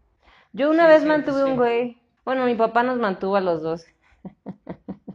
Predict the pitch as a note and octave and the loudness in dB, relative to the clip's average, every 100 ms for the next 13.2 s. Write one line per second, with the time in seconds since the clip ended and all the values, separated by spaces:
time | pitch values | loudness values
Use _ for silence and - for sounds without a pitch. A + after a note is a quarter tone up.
0 | _ _ _ _ - _ A3+ C4 - - | _ _ _ _ -20 _ -10 -10 -10 -20
1 | _ _ _ _ _ _ D3+ A3+ - - | _ _ _ _ _ _ -8 -6 -6 -12
2 | _ - G3+ - - - - _ F#3+ G3+ | _ -16 -16 -14 -16 -16 -20 _ -4 -2
3 | A3+ A3 F3+ D#3 F3 F#3 F3 F3 D3+ D#3 | -2 -2 -2 0 0 2 0 0 -4 -8
4 | - _ _ _ _ _ _ _ C3+ D#3 | -18 _ _ _ _ _ _ _ -16 -14
5 | - - - _ _ _ _ - F3 D#3+ | -14 -18 -20 _ _ _ _ -12 -6 -2
6 | D#3 D3 E3 D#3+ _ _ _ - - D3 | -2 -4 -12 -16 _ _ _ -20 -6 -2
7 | D#3 D3 C#3 D3+ - - C#3+ D#3 D3 - | -2 -2 -4 -6 -8 -8 -8 -8 -8 -10
8 | - - _ _ _ - F#4 G4 F#4 - | -16 -20 _ _ _ -8 -2 -2 -4 -10
9 | - B4+ G#4 D4+ D4+ E4 F#4 G#4+ E4+ C4 | -8 -2 2 2 2 2 2 2 6 8
10 | C#4+ A3+ A#3 A#3 B3+ F4 F4 C4 G#3+ G#3 | 8 6 0 -2 -2 -2 0 0 0 0
11 | A3+ - E3+ F3 E3+ E3 E3+ G3 A#3+ B3 | -4 -4 -8 -6 -4 -4 -4 -4 -6 -6
12 | F3+ D#3+ D#3 D3+ D#3 D3+ D#3+ D3+ D#3+ C#3+ | -4 -2 -2 -4 -8 -6 -6 -8 -14 -18
13 | C3 | -18